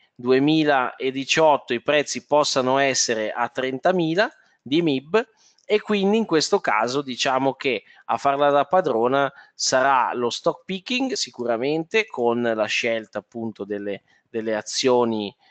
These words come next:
eh, migliori sulle quali, sulle quali puntare,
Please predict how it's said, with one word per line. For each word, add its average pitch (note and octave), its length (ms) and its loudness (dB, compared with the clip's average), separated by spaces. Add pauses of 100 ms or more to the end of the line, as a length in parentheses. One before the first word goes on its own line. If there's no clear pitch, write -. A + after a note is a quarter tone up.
(120)
eh, G#2 340 -4
migliori A#2+ 600 2
sulle G#2+ 260 -6
quali, G#2+ 560 -2
sulle A2 280 -6
quali C#3 280 -2
puntare, D3+ 640 -6